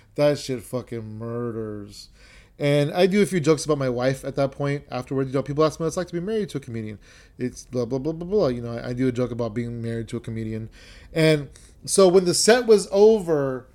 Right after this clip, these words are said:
the judges were like, "Hey, uh, you know, I really like your joke writing. I can tell that you, you, you know, you work really hard. You write really good. You know, you're so funny. Uh, are you really married to a comedian?"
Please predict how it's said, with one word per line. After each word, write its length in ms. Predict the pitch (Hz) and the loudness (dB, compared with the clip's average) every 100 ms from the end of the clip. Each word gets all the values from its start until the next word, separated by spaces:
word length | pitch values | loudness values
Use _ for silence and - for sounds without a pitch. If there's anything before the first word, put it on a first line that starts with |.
| - - _ 139 | -20 -20 _ 0
the 140 | 156 | 0
judges 960 | 131 - 202 208 170 170 156 143 135 - | 0 4 6 6 6 4 4 2 -4 -6
were 280 | 147 156 | 2 4
like, 720 | 147 135 131 127 123 - - - _ - _ _ | 6 4 2 0 -2 -8 -20 -20 _ -20 _ _
"Hey, 400 | - 170 165 170 160 | 4 6 6 4 2
uh, 600 | 151 143 139 131 131 139 | 2 4 4 4 2 2
you 120 | 147 | 0
know, 60 | 135 | 2
I 20 | |
really 200 | 151 156 | 4 4
like 180 | 131 113 | 2 -2
your 100 | 110 | 2
joke 280 | 147 160 | 4 6
writing. 340 | 151 151 151 143 | 4 4 4 0
I 40 | |
can 160 | 127 127 | -4 -4
tell 160 | 135 | -2
that 80 | 131 | 0
you, 160 | 127 127 | 0 0
you, 240 | 135 127 | 0 -2
you 220 | 127 117 | -2 -2
know, 80 | 110 | -6
you 160 | 110 117 | -6 -6
work 140 | 127 | -4
really 160 | 127 113 | -4 -2
hard. 420 | 117 143 143 139 - - 143 | 2 4 4 0 -10 -12 -2
You 140 | 139 | 2
write 180 | 135 131 | 2 0
really 220 | 127 113 | -4 -4
good. 440 | 110 135 131 127 | 0 0 2 0
You 120 | 127 117 | -4 -8
know, 80 | |
you're 180 | 117 113 | -8 -8
so 360 | 107 - 135 123 | -8 -4 -2 -2
funny. 460 | - 131 131 127 - - - - | -2 -2 0 -2 -6 -20 -16 -6
Uh, 100 | 135 | -2
are 100 | 147 | 2
you 140 | 185 | 4
really 180 | 180 240 | 4 4
married 280 | 190 202 220 | 2 0 0
to 100 | 208 | -2
a 40 | |
comedian?" 580 | - 131 151 226 254 233 | -4 -4 -4 -2 -6 -8